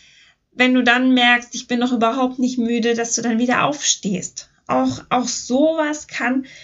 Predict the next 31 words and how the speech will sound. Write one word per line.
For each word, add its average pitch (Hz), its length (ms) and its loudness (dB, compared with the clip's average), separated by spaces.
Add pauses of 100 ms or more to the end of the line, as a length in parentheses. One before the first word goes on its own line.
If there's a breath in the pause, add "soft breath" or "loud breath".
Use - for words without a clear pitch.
(340 loud breath)
so - 140 -2
ein 254 80 2
etwas 254 680 0
leichterer 220 760 2
Rahmen 185 340 2
sein. - 460 -6 (1600 soft breath)
Genau. 226 300 -2 (120)
Übrigens 262 520 2
nicht 240 220 -2
wundern, 220 340 2
ich 302 160 2
hab - 140 -2
das 196 180 -6
Gefühl, 202 320 -4
ich - 160 -8
bin 254 120 0
durch 254 220 0
die 214 120 -2
Schwangerschaft 220 640 -2
gerade - 200 -6
ein 202 100 -4
bisschen - 180 -4 (100)
kurzatmig, 220 840 -4
falls 196 240 -2
es 247 140 -2
der 208 140 4
eine 220 220 4
oder 247 220 4
andere 185 340 0
gehört 214 500 -2
hat. - 180 -6